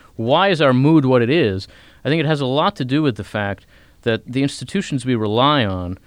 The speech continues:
to structure our social lives, to give us things to belong to, to be part of, to have a place in, to get some status from, those are all suffering this fate,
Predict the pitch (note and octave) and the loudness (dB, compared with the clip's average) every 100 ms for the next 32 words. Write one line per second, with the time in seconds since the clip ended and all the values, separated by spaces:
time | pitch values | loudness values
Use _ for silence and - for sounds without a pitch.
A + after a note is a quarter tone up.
0 | - - A#2 - - D#3 E3 - B2+ G#2+ | -20 -12 -12 -10 -2 0 0 0 -2 0
1 | - A#2+ A#2+ A2 F2+ D#2+ - - A2+ B2+ | -2 -6 -6 -6 -8 -10 -12 -8 -6 -6
2 | - A#2+ A2 G2+ F#2 F#2+ A#2 B2 - A#2 | -6 -6 -6 -8 -8 -4 -2 -2 -4 -6
3 | G#2+ - F2+ - C3 B2+ A2 G2 F2+ G2 | -6 -10 -14 -6 -2 0 -2 -4 -6 -10
4 | F2 - C3 C3 - A2 G2+ F#2+ G2 G2+ | -10 -10 -6 -6 -4 -6 -6 -8 -8 -8
5 | - F#2+ - - A2+ A2+ G#2 - A2 G2+ | -8 -10 -10 -8 -6 -6 -8 -10 -6 -6
6 | F#2+ - - - - - - B2+ D#3 B2+ | -6 -10 -20 -20 -20 -20 -4 0 0 0
7 | A#2 C3+ C#3+ C#3 - - C3 - A2+ G#2 | -2 0 2 2 0 -2 -2 -2 -4 -2
8 | G#2 G2+ - A2+ G2 F#2 - | -4 -6 -8 -6 -6 -8 -18